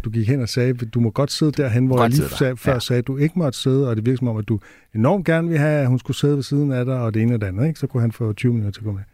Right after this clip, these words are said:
Speaker 2: Ja, ja, og, og som sagt, der var jo andre ledige pladser, så hun, hun spurgte jo selvfølgelig, fordi hun tænkte, "Der sidder Anders Fjeldsted. Det er handsome stykke mandfolk.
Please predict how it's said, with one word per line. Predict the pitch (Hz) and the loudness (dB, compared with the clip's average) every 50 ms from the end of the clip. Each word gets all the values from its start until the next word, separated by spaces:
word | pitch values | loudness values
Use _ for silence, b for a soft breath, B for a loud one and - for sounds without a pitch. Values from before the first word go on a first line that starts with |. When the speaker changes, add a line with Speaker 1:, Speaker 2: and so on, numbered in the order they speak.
| _ - | _ -2
Speaker 2:
Ja, | 107 101 107 | 0 2 2
ja, | 98 87 98 | 2 2 0
og, | 113 - 101 | 0 0 0
og | 110 113 - | -2 -2 -2
som | - 95 | -4 -8
sagt, | - - 104 92 - - | -6 -4 -4 -4 -2 -2
der | 104 | -2
var | 90 92 | 0 0
jo | 117 - - | 0 0 0
andre | - 135 127 127 | 0 0 0 0
ledige | 117 110 110 113 120 123 120 107 | 0 0 0 2 2 2 2 0
pladser, | - - 98 82 90 - 98 92 95 92 | -2 -2 -4 -4 -4 -4 -4 -4 -4 -4
så | - - 101 | -2 -2 -2
hun, | 85 85 87 90 101 104 92 - - - - - 95 85 101 113 107 | -2 -2 -4 -2 -2 -2 -2 -4 -10 -16 -10 -8 -4 0 0 0 2
hun | 139 120 123 | 2 2 2
spurgte | - - - 139 151 147 139 | 0 0 0 0 0 2 0
jo | 147 107 | -2 -2
selvfølgelig, | 98 - - 127 135 143 135 - | -2 -2 0 0 0 0 0 -2
fordi | 110 92 107 104 | -4 -6 -4 -2
hun | 98 107 104 | 0 0 0
tænkte, | - - 82 - - - | 0 -4 -8 -8 -10 -8
"Der | - | -8
sidder | - - - - - - | -8 -8 -8 -10 -12 -14
Anders | - - - - | -12 -12 -12 -10
Fjeldsted. | - - - - - - - 107 - - _ _ _ _ | -8 -6 -6 -6 -8 -10 -10 -12 -12 -14 _ _ _ _
Det | 110 104 | -6 -4
er | 87 - b b b b b _ | -4 -6 b b b b b _
handsome | - - 104 113 123 120 - 123 110 | -6 -2 0 0 0 0 0 -2 -4
stykke | - - 107 101 95 | -2 -2 -2 -2 -2
mandfolk. | 87 87 98 - 104 - - - | -2 -2 -2 -2 -4 -4 -6 -10